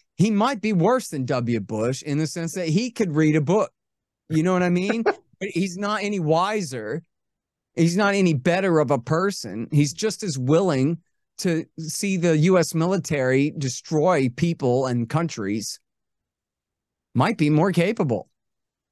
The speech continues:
Speaker 2: Yeah,
Speaker 1: You know?
Speaker 2: I, I was told he voted against Syria, so that's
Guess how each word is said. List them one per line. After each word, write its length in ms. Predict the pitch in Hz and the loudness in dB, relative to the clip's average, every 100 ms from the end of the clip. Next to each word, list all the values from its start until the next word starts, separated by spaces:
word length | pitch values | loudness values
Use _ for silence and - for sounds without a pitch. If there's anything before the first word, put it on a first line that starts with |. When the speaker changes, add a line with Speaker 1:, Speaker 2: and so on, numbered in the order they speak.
| _ | _
Speaker 2:
Yeah, 220 | - 92 139 | -10 -2 0
Speaker 1:
You 60 | |
know? 60 | 156 151 233 190 _ _ _ - | 2 0 -2 -8 _ _ _ -6
Speaker 2:
I, 140 | 143 | -2
I 20 | 185 | 0
was 180 | 185 | -2
told 240 | - 160 151 | -2 0 0
he 100 | 147 | -2
voted 400 | 117 139 131 123 | -4 -2 -2 -4
against 360 | 113 113 104 | -4 -4 -4
Syria, 640 | - 123 110 107 95 90 92 | -6 -4 -4 -4 -4 -4 -6
so 240 | - 110 | -6 -4
that's 460 | 107 110 - - | -2 -2 -4 -10